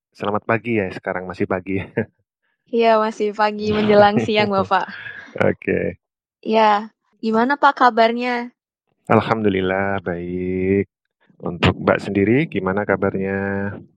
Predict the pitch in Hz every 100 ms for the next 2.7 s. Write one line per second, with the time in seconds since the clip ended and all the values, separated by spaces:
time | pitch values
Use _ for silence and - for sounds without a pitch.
0 | _ _ _ - 226 240 233 233 214 208
1 | 208 226 220 214 202 190 196 202 - 202
2 | 190 190 196 202 233 269